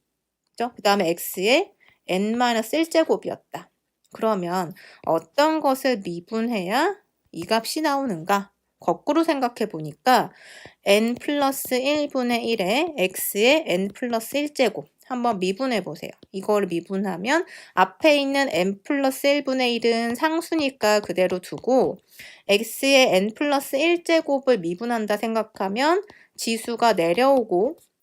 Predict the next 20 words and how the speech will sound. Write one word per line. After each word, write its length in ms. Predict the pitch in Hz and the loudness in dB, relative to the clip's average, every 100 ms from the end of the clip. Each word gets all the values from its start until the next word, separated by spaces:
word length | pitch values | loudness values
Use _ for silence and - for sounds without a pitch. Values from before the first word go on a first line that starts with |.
| - | -6
X의 800 | 180 175 - 220 196 226 339 370 - | -6 -6 -6 -2 2 2 0 -2 -2
N 240 | 185 220 | 0 0
플러스 380 | 285 254 240 285 | 0 0 0 0
일 160 | 302 294 | -2 2
제곱에서 640 | 285 277 247 220 226 226 | 0 2 0 0 0 0
하나가 460 | 247 294 294 269 247 | 0 0 0 2 0
줄어들어서 760 | - 185 180 175 175 180 269 | 0 0 0 0 -4 -2 -4
N 240 | 262 175 190 | -2 -4 0
제곱이 440 | 220 208 175 180 | 0 0 -2 -4
되는 300 | 175 165 165 | -6 -10 -12
거죠. 380 | 160 - 240 220 - - _ | -14 -2 0 -2 -6 -20 _
그러면 580 | - 208 202 262 330 392 - _ - | -6 -4 0 0 0 -2 -8 _ -2
이렇게 320 | 208 214 220 | -2 0 -2
약분이 460 | 160 - 233 233 | -2 -6 -6 -6
되면서 600 | 220 175 180 170 269 370 - _ _ - | -4 -4 -6 -2 0 0 -4 _ _ -12
X의 480 | 165 - 220 208 | -10 -4 -2 0
N 200 | 160 175 196 | -2 -4 0
제곱만 500 | 285 294 269 208 165 | 0 0 -4 -4 -6
남게 400 | - - 165 - | -10 -10 -12 -12
돼요. 160 | - | -16